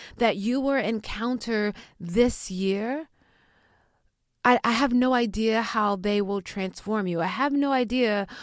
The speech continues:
what will unfold in the midst of them. But what I do know is that there will be challenges. And if we are only looking for the dopamine hit, if we're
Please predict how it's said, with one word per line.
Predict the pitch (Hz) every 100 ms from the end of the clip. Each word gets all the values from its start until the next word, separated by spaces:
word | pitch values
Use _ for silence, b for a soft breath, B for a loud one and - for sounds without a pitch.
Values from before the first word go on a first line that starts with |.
| B
what | - 220 185
will | 226 214
unfold | 208 202 - 220 208 196 180
in | 185
the | 185
midst | 196 233 -
of | 175
them. | 170 165
But | 160
what | 214 233
I | 240
do | 233 269 320 339
know | 269 247 240
is | 202
that | 196 185 175 214 B B
there | 180 233 240 233 226 -
will | - 202 185 180 180 - -
be | 185 165 170 b b
challenges. | - 202 185 180 165 - - - - _ B B B B B B
And | 254
if | 247 240
we | 247
are | 214 - -
only | 269 330 415 392 339
looking | 247 233 254 233
for | - 214 208 196
the | 202
dopamine | 185 185 175 175 170 165
hit, | 160 165 135
if | 165 196
we're | 190